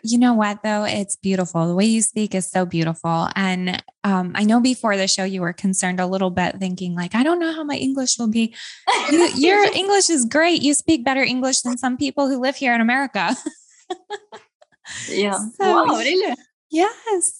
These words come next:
Speaker 1: so good. So tell us a little bit about your, um, how,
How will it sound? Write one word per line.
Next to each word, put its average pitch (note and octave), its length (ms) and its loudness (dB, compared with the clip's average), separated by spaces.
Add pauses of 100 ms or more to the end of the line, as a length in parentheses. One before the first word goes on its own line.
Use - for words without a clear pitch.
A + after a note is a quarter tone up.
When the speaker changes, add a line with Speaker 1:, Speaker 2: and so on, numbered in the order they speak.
Speaker 1:
so E4+ 240 2
good. E4+ 320 0 (340)
So F#4+ 240 2
tell D#4+ 360 -2 (120)
us E4 140 2
a C#4 80 4
little C4+ 260 4
bit A#3 340 2
about G#3+ 560 -2
your, G#3+ 440 -6
um, G3 420 -2 (140)
how, D4+ 500 2